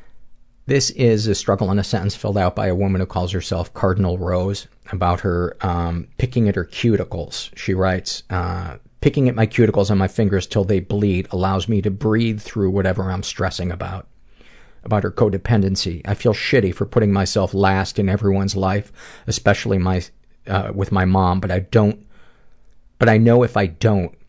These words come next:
I'll feel shitty for being selfish." And I gotta believe that that is, that was ingrained in you, that you were shamed as a child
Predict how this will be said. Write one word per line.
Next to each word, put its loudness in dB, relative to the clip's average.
I'll -2
feel -4
shitty 0
for -2
being -4
selfish." -6
And -8
I -2
gotta 2
believe 0
that -4
that -2
is, 0
that 2
was 2
ingrained 2
in -4
you, -10
that -4
you 2
were 2
shamed -2
as 0
a -2
child 0